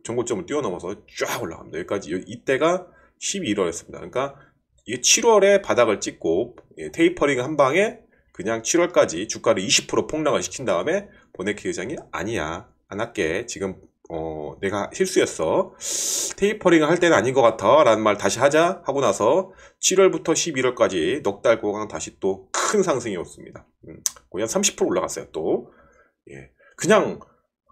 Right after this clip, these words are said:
연준 의장 한마디에 이십 프로 하락에 삼십 프로 상승. 만약에 이때 인버스 사서 이십 프로 먹고 곱버스 했으면 사십 프로 먹었겠죠. 자,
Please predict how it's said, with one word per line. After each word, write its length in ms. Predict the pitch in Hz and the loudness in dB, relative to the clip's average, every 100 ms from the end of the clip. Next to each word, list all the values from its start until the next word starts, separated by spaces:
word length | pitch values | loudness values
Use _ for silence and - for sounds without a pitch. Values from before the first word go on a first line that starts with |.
| _ - | _ 0
연준 340 | 147 196 214 | 2 4 4
의장 220 | 156 151 | 6 4
한마디에 580 | 135 196 190 113 78 127 | 4 2 2 2 -2 -2
이십 280 | 107 - - | -4 -6 -4
프로 160 | 190 190 | -2 0
하락에 400 | 196 85 160 196 | 0 0 -4 -6
삼십 380 | - 151 - - | -8 -12 -12 -12
프로 160 | 175 | -16
상승. 420 | - 85 - 78 - _ _ _ | -14 -14 -12 -16 -18 _ _ _
만약에 320 | 101 165 190 | 2 4 4
이때 560 | 139 - - 82 117 - - | 2 -2 0 2 0 -4 -8
인버스 420 | 127 143 143 123 | -4 -2 -2 -4
사서 220 | 113 147 | -4 -2
이십 240 | 110 107 - | -2 -4 -4
프로 160 | 117 | -4
먹고 500 | 85 - - 90 123 | -4 -10 -8 -8 -4
곱버스 380 | - - 165 160 | -4 -2 0 2
했으면 280 | 139 143 151 | 2 0 -6
사십 280 | 156 165 - | -4 -4 -2
프로 140 | 156 | -4
먹었겠죠. 640 | 87 - 80 - 90 175 | -4 -6 -10 -10 -10 -10
자, 100 | - | -16